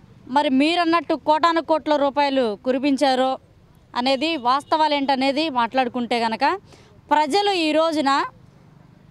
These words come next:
జగన్మోహన్ రెడ్డి గారికి ఇచ్చినటువంటి తీర్పు ఏ విధంగా ఉందనేది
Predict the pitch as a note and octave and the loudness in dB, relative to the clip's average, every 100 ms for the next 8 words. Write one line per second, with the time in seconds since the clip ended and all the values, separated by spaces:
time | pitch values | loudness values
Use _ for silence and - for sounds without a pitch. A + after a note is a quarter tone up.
0 | - A#3+ B3 E4 F4+ F4 E4+ D#4 C#4 B3+ | -6 -2 0 2 2 2 2 2 0 2
1 | C#4 C4 D4+ E4+ C#4 - C#4 B3+ B3+ B3 | 0 0 -2 -2 -6 -4 -4 -2 -2 -4
2 | - D4 D#4+ C4+ D#4 G4 B4+ - - - | -2 0 0 0 0 0 -4 -10 -20 -20
3 | - - - - A#3+ C#4+ D#4+ E4 E4+ E4 | -20 -20 -20 -4 0 2 2 0 0 2
4 | D#4 D4 C#4 C4+ C4+ | 2 2 0 0 -2